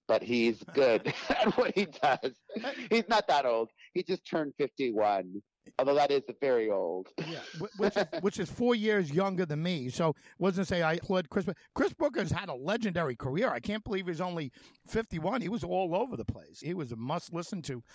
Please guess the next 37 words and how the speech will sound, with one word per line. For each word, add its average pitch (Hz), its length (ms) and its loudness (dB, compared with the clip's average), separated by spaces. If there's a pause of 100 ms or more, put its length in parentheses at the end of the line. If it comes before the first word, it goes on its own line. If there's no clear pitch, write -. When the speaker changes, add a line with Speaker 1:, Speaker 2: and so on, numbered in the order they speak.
Speaker 2:
out 143 240 -2
here, 143 460 -4
uh, 127 140 -2
when 127 180 -6
he 135 60 -6
was 127 180 -6
on, 147 260 -2
but - 160 -10
now 202 220 -2
he's 226 140 -2
a - 40 -2
must 208 240 -4
listen 202 320 -6 (300)
to 190 200 -4
on 180 200 0
your 190 240 -2
show. 139 340 -2
And 165 180 -2
I 170 140 0
kid - 300 -6
you 240 100 -2
not, 208 320 -2 (240)
what 220 160 2
a 294 60 -4
great 185 300 -2
podcast 156 600 -6
you 95 60 -6
have! 98 280 -8
I 143 140 -4
mean, 160 180 -8
it 180 60 -4
is, 185 60 2
Speaker 1:
Aw. 113 360 8
Speaker 2:
it 196 140 -8
is 131 160 -8
absolutely 160 460 -4
terrific. 143 460 -8